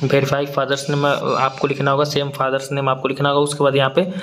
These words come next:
मदर्स नेम आपको fill करना होगा, उसके बाद verify मदर्स नेम, उसके बाद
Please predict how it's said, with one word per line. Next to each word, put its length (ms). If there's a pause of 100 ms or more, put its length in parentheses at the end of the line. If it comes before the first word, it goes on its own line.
(240)
मदर्स 280
नेम 180
आपको 180
fill 200
करना 220
होगा, 140
उसके 200
बाद 120
verify 340
मदर्स 340
नेम, 120
उसके 180
बाद 280